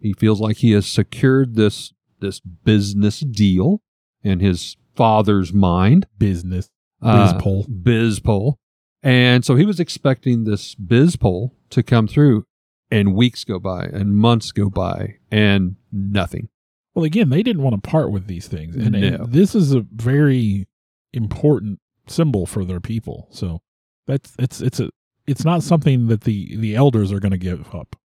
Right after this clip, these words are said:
Speaker 1: A little about this Asmat biz pole. This is carved from a single mangrove tree. The biz pole is not just a piece of fancy wood carved out of art.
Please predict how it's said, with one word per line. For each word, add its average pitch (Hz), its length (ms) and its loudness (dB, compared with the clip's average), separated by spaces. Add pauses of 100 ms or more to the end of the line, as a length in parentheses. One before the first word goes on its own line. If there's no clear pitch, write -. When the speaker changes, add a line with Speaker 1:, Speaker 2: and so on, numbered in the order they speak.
(240)
Speaker 1:
A 123 80 4
little 190 300 4
about 131 420 0
this - 380 0
Asmat 110 680 0
biz 95 260 2
pole. - 320 -12 (420)
This 127 260 2
is 165 140 -2
carved 127 540 2
from 101 200 -2
a 95 60 -8
single 143 760 0
mangrove 120 920 2
tree. 107 440 0 (400)
The 107 220 0
biz 175 240 2
pole 143 220 0
is 101 120 -2
not 127 440 2
just 127 340 -2
a 110 80 -6 (320)
piece 139 240 0
of 107 100 0
fancy 120 440 0
wood 98 280 0
carved 90 320 -6
out - 220 -10 (240)
of 95 220 -6
art. 90 340 -8